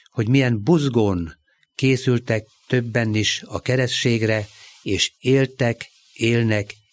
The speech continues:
igazi krisztusi keresztény életet. Imádkozzunk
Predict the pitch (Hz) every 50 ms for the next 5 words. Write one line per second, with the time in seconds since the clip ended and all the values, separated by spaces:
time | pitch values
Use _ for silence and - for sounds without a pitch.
0 | _ _ 131 147 151 147 139 131 113 120 117 110 107 104 _ _ - 107 123 123
1 | 123 - - 113 - - 113 101 90 - - - 120 113 110 98 92 - - -
2 | 101 95 98 101 - - 98 98 92 87 85 - 87 82 - - - - _ _
3 | _ - - - - _ _ - 170 147 123 117 101 92 - - 101 98 90 92
4 | 98 92 87 82 80 -